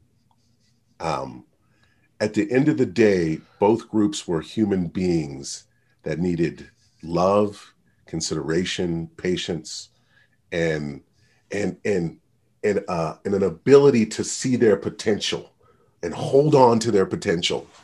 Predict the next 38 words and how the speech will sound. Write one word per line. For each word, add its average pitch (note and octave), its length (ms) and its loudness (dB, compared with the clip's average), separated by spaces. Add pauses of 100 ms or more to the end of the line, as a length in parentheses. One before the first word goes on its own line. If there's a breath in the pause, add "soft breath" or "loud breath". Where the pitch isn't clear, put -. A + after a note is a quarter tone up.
(120 soft breath)
And F2+ 120 -4
you F#2+ 60 0
don't B2 280 4
let C#3+ 240 4
go. G2 340 6 (400 soft breath)
I C3 100 6
don't D#3 180 6
care D#3+ 180 10
if C#3+ 100 4
you C#3 60 -2
got A#2 220 4
these G#2+ 280 2 (100)
tats C3 380 4
all A2 200 6
over A2+ 180 4
you G#2+ 180 4
that G2 140 2
says, G2+ 380 4 (220 soft breath)
"Kill A#2+ 280 10
black G#2 320 6
people." G2+ 500 2 (220 loud breath)
I B2+ 100 8
don't C3 180 4
care C3+ 260 10
if A2 140 2
you've G#2+ 140 0
got, G#2 340 6 (220 loud breath)
like, F2+ 280 4
you A2 100 6
know, F2 260 6
you're G2 120 2
some G2+ 220 2
hardcore A2+ 520 6
guy G#2+ 340 8
in G2 100 6
this G#2 180 4
particular - 580 2
crew. G2+ 400 2